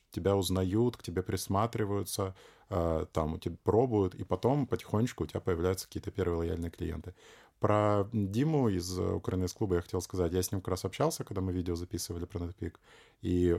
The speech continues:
он тоже вот говорил, что они разное пробовали. Сейчас они полностью сфокусировались только на Ютубе. Они даже там сайт свой особо никак не развивают, он у них там есть. Они делают, э, иногда офлайн мероприятия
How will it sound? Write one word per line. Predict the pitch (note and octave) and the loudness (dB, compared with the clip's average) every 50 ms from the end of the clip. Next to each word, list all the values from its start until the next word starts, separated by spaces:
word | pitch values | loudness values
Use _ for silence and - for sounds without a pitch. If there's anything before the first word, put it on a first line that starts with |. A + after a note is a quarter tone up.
| - - | 2 2
он | G2+ G#2 A2+ C3 C3+ C3+ B2+ A#2+ A2+ - | 2 4 4 4 4 2 0 -2 -4 0
тоже | - G#2+ G2+ G#2 | 0 0 0 2
вот | F#2 E2+ E2+ | -2 -2 -2
говорил, | F2+ F2+ F2+ F#2+ F#2+ F#2 | 0 0 2 2 2 0
что | - - - D#2+ | -2 -4 -4 -2
они | E2 E2+ F2+ F#2+ F#2+ F2 - - - - _ _ | -2 0 0 0 0 -2 -2 -6 -16 -20 _ _
разное | G2 F#2+ F#2 F2 F#2+ F2+ E2+ | 2 2 2 4 2 0 0
пробовали. | - A2+ B2 D3+ E3 D3+ C3+ A2 G2 | 2 2 2 4 4 4 4 4 2
Сейчас | - - G#2 G2 - - | 0 0 0 0 0 0
они | G2+ F2+ | -4 -4
полностью | - - G#2 G2 F#2+ F2+ E2+ - - - E2+ D#2+ | 0 2 2 2 2 2 0 -4 -6 -6 -6 -6
сфокусировались | - - - F#2 - - - - F#2+ E2+ D#2+ E2 D#2+ - | -6 -8 -12 -14 -12 -12 -6 -4 -4 -2 -2 -2 -4 -2
только | - F#2+ E2 - - E2+ | -2 -2 -2 0 -2 -4
на | E2 E2 E2 D#2+ | -4 -2 -4 -4
Ютубе. | D#2+ - - D3 D#3 E3 D#3 D3+ - - - - - - _ _ _ | -4 -2 -2 -2 -2 -2 -4 -6 -8 -16 -20 -20 -20 -20 _ _ _
Они | F#2 F2+ G2 G2 | 0 2 2 2
даже | G2 F#2 F#2 | 2 0 -2
там | F2+ - E2+ E2 D#2+ E2 - | -2 -2 -2 -2 -4 -6 -6
сайт | - - F2+ D2+ - | 0 0 0 0 0
свой | - - D#2+ D#2 | -4 -6 -6 -6
особо | - - - E2 D2+ D#2+ | -6 -6 -8 -6 -6 -4
никак | D#2 D#2+ D#2 D2+ - E2+ - - - | -4 -4 -6 -4 -6 -8 -8 -6 -4
не | E2+ | -4
развивают, | E2 D#2+ E2 F2+ G2 B2+ E3+ F3+ D3+ - | -4 -2 -2 -2 -2 -2 -2 -2 -4 -4
он | E2+ | -6
у | D#2+ | -6
них | D#2 D2+ | -6 -6
там | - - E2 E2 | -6 -6 -6 -4
есть. | F#2 B2 D3+ D3+ - _ _ - - - _ _ | -2 -2 -4 -4 -6 _ _ -20 -20 -20 _ _
Они | - G2+ G2+ G#2+ | 0 2 2 2
делают, | F#2+ F#2+ A2 A2+ G#2+ G#2 G2+ F#2 F2+ - - - | 4 4 4 4 6 4 2 0 -2 -4 -2 0
э, | F#2+ F2+ F2 F2 F2 F2 F2+ F#2 F#2+ - G2 G2 F#2+ F#2+ - - - - | 0 2 2 0 -2 -2 -4 -6 -6 -8 -8 -8 -8 -8 -8 -10 -8 -4
иногда | G#2 G2 G2 F#2 F#2+ F2+ F2+ E2+ E2 | 0 0 0 0 2 2 2 2 2
офлайн | F2 F#2 - - G2+ F2+ F2 E2+ | 0 -4 -4 0 0 0 2 0
мероприятия | F2+ F2+ F2+ - - G2+ G#2 A#2 D#3 E3+ - F#3+ F#3+ F#3 | 0 -2 -2 -2 -2 -2 -2 -2 -4 -4 -4 -4 -4 -6